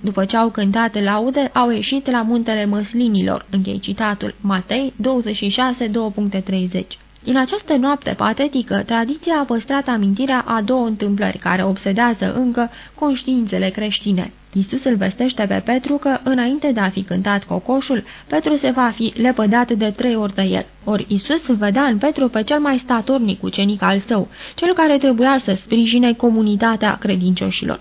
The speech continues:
Desigur, renegarea lui Petru nu face decât să confirme fragilitatea naturii umane. Totuși, o asemenea faptă nu anulează câtuși de puțin măreția și virtuțile carismatice ale lui Petru.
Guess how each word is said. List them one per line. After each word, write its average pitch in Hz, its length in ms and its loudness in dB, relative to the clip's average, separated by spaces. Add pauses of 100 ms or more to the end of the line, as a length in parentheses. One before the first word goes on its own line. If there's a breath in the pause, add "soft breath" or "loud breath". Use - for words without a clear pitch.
(140)
Desigur, 320 500 2
renegarea 269 640 2
lui 208 140 2
Petru 254 340 0
nu 262 160 2
face 269 300 0
decât 254 320 2
să 247 100 0
confirme 226 640 0
fragilitatea 208 760 2
naturii 233 420 2
umane. 220 520 0
Totuși, 320 340 2
o 294 40 4
asemenea 262 520 2
faptă 285 360 0
nu 277 200 2
anulează 208 500 2
câtuși 208 360 -2
de 202 120 2
puțin 240 420 0
măreția 233 560 2
și 262 120 0
virtuțile 240 600 2
carismatice 226 760 0
ale 190 240 2
lui 226 140 2
Petru. 220 380 -2